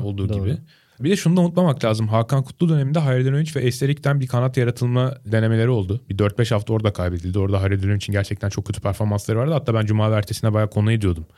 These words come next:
Speaker 1: Hayri Dönev için kanada koyduğunuz zaman mer-, şey yapmıyor diye, merkeze kayıyor, kanat savunması yapamıyor falan diye. Ama ikinci yarısında ben Hayri Dönev çok beğendim. Zaten benim beğendiğim oyunculardandır.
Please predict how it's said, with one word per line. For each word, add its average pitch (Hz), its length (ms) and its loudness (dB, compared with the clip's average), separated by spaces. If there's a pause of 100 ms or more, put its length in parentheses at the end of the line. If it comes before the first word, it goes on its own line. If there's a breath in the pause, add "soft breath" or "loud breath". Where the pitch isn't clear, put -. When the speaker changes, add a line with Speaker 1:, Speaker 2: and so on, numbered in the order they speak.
(140 soft breath)
Speaker 1:
Hayri 92 180 0
Dönev 92 220 2
için - 140 -4
kanada 98 280 0
koyduğunuz 101 280 0
zaman 98 300 0
mer-, - 160 -10
şey 98 220 -2
yapmıyor 95 340 -2
diye, 87 100 -4
merkeze 90 420 -2
kayıyor, 104 260 -2
kanat 98 240 0
savunması 98 320 0
yapamıyor 95 360 0
falan 95 320 0
diye. 170 180 0 (240 loud breath)
Ama 165 180 2
ikinci 143 440 2
yarısında 131 440 2
ben 127 100 2
Hayri 117 220 2
Dönev 127 160 0
çok 131 300 -2
beğendim. 143 220 2
Zaten 127 280 -2
benim 120 140 0
beğendiğim 104 420 2
oyunculardandır. 82 760 -4